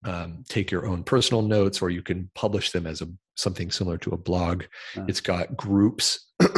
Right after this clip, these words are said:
Speaker 1: and inside groups, you have, you can have chats and notebooks, or you can have Reddit style, uh, link sharing with messaging, but, you know,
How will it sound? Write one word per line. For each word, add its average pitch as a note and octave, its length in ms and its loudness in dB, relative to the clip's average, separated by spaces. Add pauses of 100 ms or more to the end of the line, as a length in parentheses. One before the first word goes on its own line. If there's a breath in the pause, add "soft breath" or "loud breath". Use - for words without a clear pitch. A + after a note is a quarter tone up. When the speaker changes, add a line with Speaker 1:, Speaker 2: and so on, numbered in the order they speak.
(120)
Speaker 1:
and G#2+ 500 4
inside G#2 440 0
groups, G2+ 500 2 (360 loud breath)
you F#2 100 -2
have, F2+ 300 -2
you - 80 -2
can G2+ 120 0
have F2 160 -2
chats E2+ 560 0
and F2 160 -2
notebooks, F2+ 600 0
or F#2 60 0
you F2 120 -2
can F#2 180 -4
have E2+ 400 -10 (280 soft breath)
Reddit G2 340 2
style, F2+ 800 0 (440 soft breath)
uh, F#2 160 0
link G2 400 2
sharing E2+ 640 0
with E2+ 340 -2
messaging, F2 600 -2
but, F#2 160 0 (100)
you A2+ 60 0
know, E2+ 180 -4